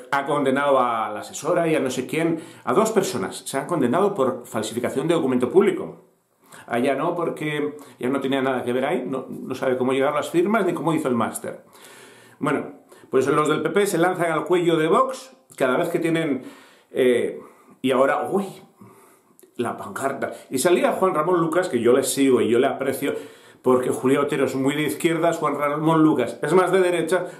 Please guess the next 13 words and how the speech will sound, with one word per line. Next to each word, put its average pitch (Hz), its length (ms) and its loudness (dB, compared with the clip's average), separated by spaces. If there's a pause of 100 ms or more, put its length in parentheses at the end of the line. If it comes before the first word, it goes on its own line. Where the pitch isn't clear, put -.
(120)
pero - 540 0
Juan 117 180 -2
Ramón 139 440 2
Lucas 147 600 0
ayer 156 460 -2
se - 160 -8
lanzaba 104 600 -2
al 104 220 -4
cuello 127 340 2
de, 160 340 0 (340)
de 151 160 0
Vox 165 320 2
diciendo 156 800 2